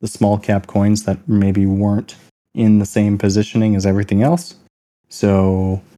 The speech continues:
once everything's aligned, all the stars, we should be good to go to take a nice little jump to the upside before finding resistance at our major resistance at about twenty-eight to thirty thousand dollars.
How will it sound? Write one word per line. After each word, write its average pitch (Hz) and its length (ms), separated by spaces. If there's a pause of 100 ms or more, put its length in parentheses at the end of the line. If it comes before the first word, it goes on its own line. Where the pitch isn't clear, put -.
(120)
once 107 240
everything's 104 440
aligned, 131 440
all 104 140
the 98 80
stars, 175 640 (500)
we 101 120
should 110 180
be 113 80
good 110 200
to 113 60
go 127 200
to 107 60
take 107 220
a 107 40
nice 101 400
little 107 180
jump 113 480 (560)
to - 100
the 104 160
upside 98 440
before 104 260
finding 101 460
resistance 104 560
at 98 260
our 98 100
major 95 560 (520)
resistance 98 560
at 95 80
about 98 200
twenty-eight 92 500
to 101 100
thirty 95 280
thousand 92 380
dollars. 95 400